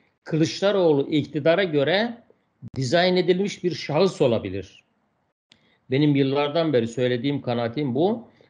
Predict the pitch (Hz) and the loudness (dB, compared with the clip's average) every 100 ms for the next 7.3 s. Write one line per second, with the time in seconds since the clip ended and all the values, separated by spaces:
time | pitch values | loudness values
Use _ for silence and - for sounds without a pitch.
0 | _ _ - - 202 254 254 185 190 170 | _ _ -18 -2 6 8 8 6 4 4
1 | 165 165 160 220 240 233 - 160 160 160 | 2 2 2 2 2 0 0 2 4 2
2 | 160 160 160 196 175 143 135 - 143 139 | 0 -2 -2 -2 0 0 -2 -2 -6 -4
3 | 147 151 170 220 226 - _ _ _ _ | -4 -4 -2 -2 -4 -14 _ _ _ _
4 | _ _ - 127 123 123 139 139 160 180 | _ _ -6 -2 0 0 0 -2 -2 0
5 | 170 139 127 127 147 202 214 - 202 233 | 2 2 2 0 -2 -4 -6 -10 -4 -4
6 | 226 170 170 208 175 190 156 185 175 220 | -2 -2 -2 -2 -2 -2 4 4 4 -2
7 | 190 214 | 2 0